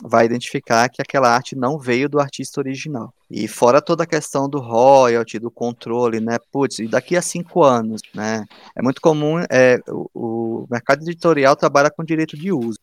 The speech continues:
Então, eu não vendo o meu desenho pro cara, eu permito que ele use para certos fins por determinado tempo. Como é que eu controlo isso? É, é, eu vou daqui a três anos chegar lá pro cara e ver se ele tá usando meu desenho ou não?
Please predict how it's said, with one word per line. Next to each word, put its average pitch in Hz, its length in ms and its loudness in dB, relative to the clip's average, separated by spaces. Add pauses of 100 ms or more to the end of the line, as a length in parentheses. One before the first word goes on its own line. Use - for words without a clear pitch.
Então, 123 400 0
eu 151 80 0
não 190 180 0
vendo 170 440 -2
o 151 60 -2
meu 139 160 0
desenho 113 720 -4 (120)
pro 110 120 -10
cara, 107 580 -2
eu 120 200 -2 (140)
permito 139 440 -2
que - 140 -6
ele 196 180 -2
use 190 500 0 (180)
para 139 200 2
certos 147 380 -2
fins 165 440 -8 (160)
por 143 120 0
determinado 156 720 0
tempo. 135 260 -2 (220)
Como 240 160 4
é 226 60 4
que 226 60 -2
eu 208 40 2
controlo 151 480 2
isso? - 360 -6 (460)
É, 107 120 -6
é, 101 60 -8 (340)
eu 107 100 -4
vou 131 160 6
daqui 131 300 2
a 139 40 2
três 135 280 -2
anos 127 160 0
chegar 123 220 2
lá 120 100 4
pro - 120 -6
cara 123 280 2
e 117 40 -4
ver 127 160 -4
se - 120 -8
ele 120 80 -8
tá 117 120 0
usando 117 280 -2
meu 113 140 -4
desenho 117 380 -4
ou 113 60 -4
não? 131 240 -2